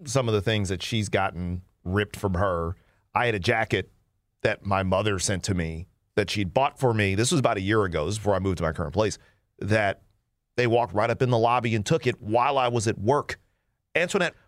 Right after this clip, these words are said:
what is something that a porch pirate got from you? 'Cause we all have something that we should have gotten that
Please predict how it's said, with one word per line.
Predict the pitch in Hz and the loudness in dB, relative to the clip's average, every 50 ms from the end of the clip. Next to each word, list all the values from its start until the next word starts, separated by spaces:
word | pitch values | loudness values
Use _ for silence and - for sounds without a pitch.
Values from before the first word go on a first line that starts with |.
| _ | _
what | - - 117 160 226 | -2 2 2 4 4
is | 269 262 - | 2 0 0
something | - - 190 180 180 180 - 165 156 147 139 143 139 - | 2 2 2 0 0 0 0 0 2 2 0 -2 -4 -2
that | - 127 131 139 131 131 - - _ _ _ _ _ _ - | 0 2 2 2 2 0 -2 -6 _ _ _ _ _ _ -2
a | 131 120 | 0 0
porch | - - 170 151 143 - - | 0 0 0 0 0 -2 -2
pirate | - 147 139 135 131 123 73 - | 0 0 2 2 0 -2 -2 -2
got | - 135 127 131 - | 0 0 0 0 -2
from | - - 123 117 104 110 | -2 -2 0 0 2 2
you? | 120 151 170 127 | 2 2 2 2
'Cause | 90 117 113 104 | 2 2 2 2
we | 135 139 | 2 2
all | 151 180 202 208 | 4 4 4 4
have | 185 147 131 | 2 2 2
something | - - 160 147 139 143 135 131 117 | 2 2 0 2 2 0 2 2 2
that | 113 - | 0 0
we | 117 113 | 0 -2
should | 107 - 160 160 | 0 0 0 0
have | 143 104 | 0 2
gotten | 98 117 113 113 104 - 107 101 95 - - - - _ _ _ | 2 2 2 2 0 0 -2 -4 -4 -6 -10 -18 -20 _ _ _
that | - 117 117 113 - | 2 2 2 2 0